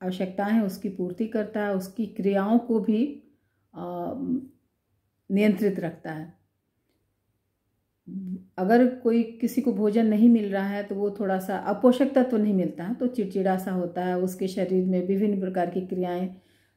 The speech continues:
परिलक्षित होती रहती हैं। एकाकी व्यक्ति भोजन से संगति का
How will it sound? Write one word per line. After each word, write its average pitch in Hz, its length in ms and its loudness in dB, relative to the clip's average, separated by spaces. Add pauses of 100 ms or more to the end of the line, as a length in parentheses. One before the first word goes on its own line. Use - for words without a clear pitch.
(240)
परिलक्षित 185 600 0
होती 180 240 0
रहती 175 340 0
हैं। 165 280 -4 (1500)
एकाकी 226 460 4
व्यक्ति 254 380 4
भोजन 220 400 4
से 247 180 2
संगति 202 600 0
का 196 360 -4